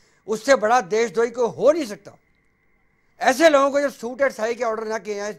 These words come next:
वहाँ, तो ये बढ़ते रहेंगे। क्यों? वो समझ गए हैं, हमारा कुछ बिगड़ता है नहीं, नेता कुछ करते हैं नहीं, सेना के हाथ बांध रखे हैं, जो मर्जी हो करते रहो,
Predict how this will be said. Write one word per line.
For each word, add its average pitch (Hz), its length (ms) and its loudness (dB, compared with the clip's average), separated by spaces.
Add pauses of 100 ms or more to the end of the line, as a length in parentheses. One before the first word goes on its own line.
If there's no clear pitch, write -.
वहाँ, 175 340 -16 (380)
तो 208 60 -2
ये 220 200 0
बढ़ते 156 380 -6
रहेंगे। 226 280 -2
क्यों? 240 200 -8
वो 233 100 -8
समझ 214 240 -8
गए 202 100 -10
हैं, 165 180 -12 (460)
हमारा 233 280 2
कुछ 240 140 -6
बिगड़ता 196 440 -4
है 151 220 -8
नहीं, 143 240 -16 (400)
नेता 233 300 0
कुछ 233 160 -6
करते 226 260 -4
हैं 175 220 -4
नहीं, 180 280 -10 (300)
सेना 233 340 0
के 226 80 -4
हाथ 202 140 -2
बांध 185 300 -4
रखे 196 180 -8
हैं, 170 360 -12 (380)
जो 247 200 4
मर्जी 233 260 -2
हो 247 80 0
करते 214 300 -4
रहो, 190 360 -4